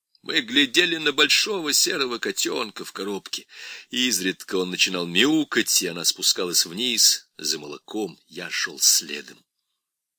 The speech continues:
Вылокав молоко, он снова засыпал.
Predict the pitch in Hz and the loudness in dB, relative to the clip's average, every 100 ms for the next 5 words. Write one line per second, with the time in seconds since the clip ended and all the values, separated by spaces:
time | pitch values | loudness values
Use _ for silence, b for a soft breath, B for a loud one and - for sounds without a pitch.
0 | _ - 139 95 - 87 - 90 90 - | _ 0 0 0 -6 -8 -8 -4 -4 -4
1 | 87 85 82 - 107 - 98 98 101 - | -6 -4 2 4 4 0 -6 -4 0 0
2 | - 95 85 | 0 -2 -2